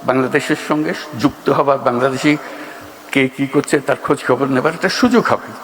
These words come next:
তার বিশেষ বৈশিষ্ট্য কী, তারা সেই বৈশিষ্ট্যের আরও কারা আছে, তারা একটা সাবগ্রুপ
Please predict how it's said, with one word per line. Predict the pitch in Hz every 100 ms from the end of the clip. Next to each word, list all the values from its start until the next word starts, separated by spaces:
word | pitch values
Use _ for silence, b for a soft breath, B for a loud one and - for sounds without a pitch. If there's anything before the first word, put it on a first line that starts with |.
| - - - - B B B -
তার | 147
বিশেষ | 143 143 - 190 139
বৈশিষ্ট্য | 151 - 175 - 170
কী, | 160 151 139 B B B -
তারা | 139 147 151
সেই | 165 160
বৈশিষ্ট্যের | 147 143 170 - 165
আরও | 139 156
কারা | 147 147 143
আছে, | 143
তারা | 147 143
একটা | 139 147
সাবগ্রুপ | - 139 123 131